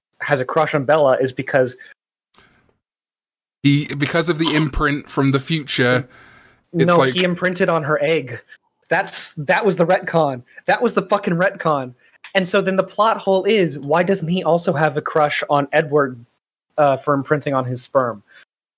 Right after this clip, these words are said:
Speaker 1: Uh, and so the fact that that, like, I, I
Speaker 2: She's
Speaker 1: mentioned
Speaker 2: releasing
Speaker 1: that
Speaker 2: that
Speaker 1: all
Speaker 2: new book,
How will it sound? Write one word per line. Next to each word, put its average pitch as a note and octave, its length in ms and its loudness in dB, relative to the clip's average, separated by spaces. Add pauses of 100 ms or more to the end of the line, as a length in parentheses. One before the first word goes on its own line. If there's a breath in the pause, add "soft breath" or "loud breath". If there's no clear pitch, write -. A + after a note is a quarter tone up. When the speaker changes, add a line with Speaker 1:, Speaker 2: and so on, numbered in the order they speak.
(160)
Speaker 1:
Uh, D#3+ 360 2 (120)
and E3 220 0
so - 120 -6
the E3+ 80 0
fact - 260 0
that E3+ 120 0
that, E3+ 280 0 (120)
like, F#3+ 180 0
I, F3+ 60 4
I G3 60 4
Speaker 2:
She's D#3+ 100 0
Speaker 1:
mentioned - 200 4
Speaker 2:
releasing D#3+ 440 4
Speaker 1:
that E3 80 2
Speaker 2:
that F3+ 60 4
Speaker 1:
all F#3+ 60 4
Speaker 2:
new F3 240 2
book, F#3+ 420 0